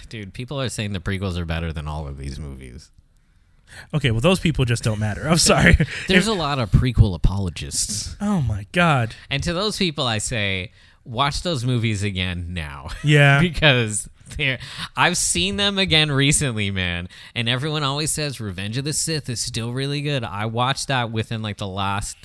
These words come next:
Speaker 1: week. It is a terrible movie.
Speaker 2: Yeah, I don't like, like, Anakin. Anakin is one of the, e-, easily one of the more annoying characters.
Speaker 1: Yep. It's just, those movies are basically where you, you look at it and you're like,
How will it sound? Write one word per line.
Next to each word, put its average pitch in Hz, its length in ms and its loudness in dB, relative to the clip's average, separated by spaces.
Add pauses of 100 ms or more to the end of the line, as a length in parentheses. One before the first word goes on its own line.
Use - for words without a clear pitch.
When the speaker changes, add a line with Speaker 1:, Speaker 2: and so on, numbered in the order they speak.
Speaker 1:
week. 104 600 -4 (1080)
It 143 140 0
is 151 140 0
a 143 60 -4
terrible 110 680 6
movie. 113 280 6
Speaker 2:
Yeah, 226 140 10
I 233 120 8
don't 302 280 4
like, 233 300 2
like, 202 300 2 (120)
Anakin. 240 720 2 (640)
Anakin 302 400 4
is 254 160 4
one 208 160 4
of 196 120 0
the, 190 180 -4
e-, 190 140 -4 (480)
easily 226 320 6
one 196 180 4
of 190 40 0
the 185 60 0
more 165 180 4
annoying 135 380 2
characters. 120 680 -2
Speaker 1:
Yep. 165 200 -4 (880)
It's 196 140 -2
just, 170 280 -4
those 190 220 -2
movies 240 360 -6
are 180 80 -4
basically 135 640 0
where 107 360 -2
you, 107 260 -8
you 117 180 -6
look 127 160 -4
at 131 160 -6
it 117 140 -6
and 101 120 -8
you're 101 140 -8
like, 92 440 -8